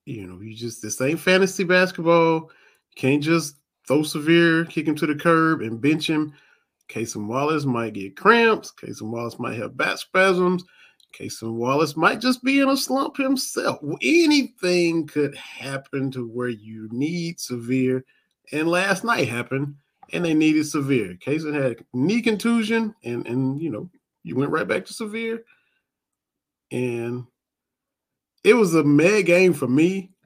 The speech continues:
but he came in, got nine assists and one turnover,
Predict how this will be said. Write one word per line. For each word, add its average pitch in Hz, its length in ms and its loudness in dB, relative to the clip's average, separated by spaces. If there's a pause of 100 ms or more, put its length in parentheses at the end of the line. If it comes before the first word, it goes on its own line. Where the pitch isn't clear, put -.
(120)
but 123 160 -6
he 170 100 0
came 196 300 2
in, 175 160 4
got 143 220 0
nine 151 240 0
assists 147 640 -2
and 117 260 -8
one 120 140 -6
turnover, 143 680 0